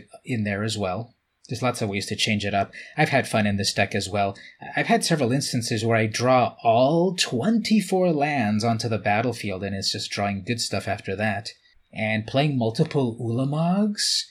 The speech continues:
you've got one on the battlefield wrecking the opponent, and then you summon another one to exile two more of their permanents and then keep the untapped one.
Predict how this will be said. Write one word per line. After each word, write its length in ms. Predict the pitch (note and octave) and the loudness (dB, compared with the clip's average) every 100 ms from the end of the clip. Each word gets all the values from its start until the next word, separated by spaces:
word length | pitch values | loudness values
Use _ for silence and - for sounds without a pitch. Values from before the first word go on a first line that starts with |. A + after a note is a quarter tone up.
| - | -6
you've 120 | C3+ | 2
got 160 | E3+ C#3+ | 4 4
one 140 | D#3 | 2
on 80 | D3 | 0
the 80 | A2+ | 0
battlefield 800 | G#2+ A2+ C#3 - C#3 D#3 D#3 - - | 0 0 0 -2 0 2 0 -6 -6
wrecking 380 | A2+ A#2 B2+ A#2 | -2 0 0 0
the 80 | |
opponent, 560 | G#2+ - A#2 G#2+ D#3 B3 - _ _ _ _ - | 0 0 -2 0 0 -2 -8 _ _ _ _ -6
and 140 | C3 | -2
then 80 | D3+ | 0
you 100 | D3+ | 2
summon 340 | - D#3+ D#3+ | 2 4 4
another 320 | D#3 D#3 F3+ | 4 4 4
one 260 | D#3 C#3+ D3+ | 4 2 0
to 420 | - D3 C3 B2 - | 2 2 2 0 2
exile 380 | D3 C3+ D3 | 0 2 0
two 260 | D3 - A3 | 0 2 2
more 200 | A#3 A#3 | 4 2
of 80 | G#3 | 4
their 100 | G#3 | 2
permanents 580 | G#3 A3 G#3 G#3+ A3 D3+ | 2 2 4 4 2 0
and 80 | |
then 140 | A#2+ A2+ | -2 -2
keep 220 | - A#2 | -2 -2
the 100 | A2+ | 0
untapped 480 | G#2 G#2 - G#2+ - | 0 0 0 -2 -2
one. 340 | G#2+ F#2+ G2 | -6 -6 -8